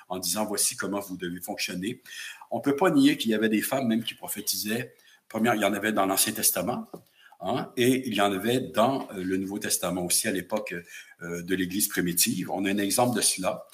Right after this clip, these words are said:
notamment dans Actes chapitre vingt et un, les versets huit à dix, où il nous est dit, alors Paul parle de lui, ses compères, enfin, c'est, c'est lui qui s'exprime, il dit, « Nous partîmes le lendemain et nous arrivâmes à Césarée.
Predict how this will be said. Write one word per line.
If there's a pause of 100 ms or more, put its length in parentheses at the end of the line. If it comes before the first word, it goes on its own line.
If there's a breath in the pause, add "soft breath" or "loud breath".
(300 loud breath)
notamment (120)
dans
Actes
chapitre
vingt
et
un, (420 loud breath)
les
versets
huit (300)
à
dix,
où
il
nous
est
dit, (1500 loud breath)
alors
Paul
parle
de
lui,
ses
compères,
enfin,
c'est,
c'est
lui
qui
s'exprime,
il
dit, «
Nous
partîmes
le
lendemain
et
nous
arrivâmes
à
Césarée.